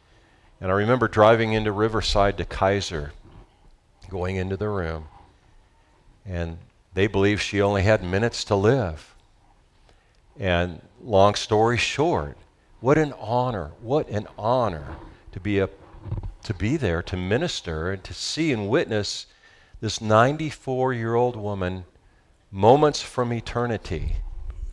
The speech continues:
At that moment, when I walked in, there was uncertainty of where she would spend eternity.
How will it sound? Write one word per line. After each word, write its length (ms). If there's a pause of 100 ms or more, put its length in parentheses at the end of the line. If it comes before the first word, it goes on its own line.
(200)
At 180
that 260
moment, 520
when 120
I 60
walked 380
in, 260
there 160
was 180
uncertainty 720
of 220
where 240
she 180
would 160
spend 300
eternity. 640